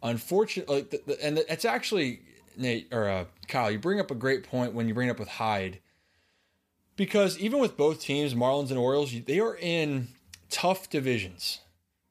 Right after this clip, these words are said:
You know, the Phillies spent now, and then the Braves look like a team that's gonna continue to run, and the Mets now are, are fully invested, and they're probably gonna have a, this window the next couple of years of being contenders.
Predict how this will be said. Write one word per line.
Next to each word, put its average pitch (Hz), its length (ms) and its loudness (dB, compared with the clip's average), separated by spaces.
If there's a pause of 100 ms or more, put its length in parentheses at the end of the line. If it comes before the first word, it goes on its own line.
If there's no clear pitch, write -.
(300)
You 120 100 -4
know, 143 280 4
the 135 120 -2
Phillies 190 500 2
spent 147 400 -2
now, 117 420 2
and 123 140 -2
then 123 120 2
the 117 80 0
Braves 135 440 0
look 147 200 0
like 143 160 0
a 135 40 -4
team 135 240 0
that's 127 140 -2
gonna 117 160 0
continue 131 460 -2
to 151 80 2
run, 120 360 2
and 147 160 0
the 156 60 2
Mets 139 460 0
now 117 360 2
are, 110 320 2
are 113 120 2
fully 131 680 0
invested, 107 640 -2
and 117 160 -2
they're 139 120 2
probably 139 340 0
gonna 131 140 2
have 127 240 0
a, 113 140 0 (360)
this 127 220 0
window 135 360 2
the 123 60 0
next 123 240 0
couple 127 280 -4
of 110 40 0
years 117 280 0
of 101 140 -4
being 123 460 0 (260)
contenders. 131 680 -4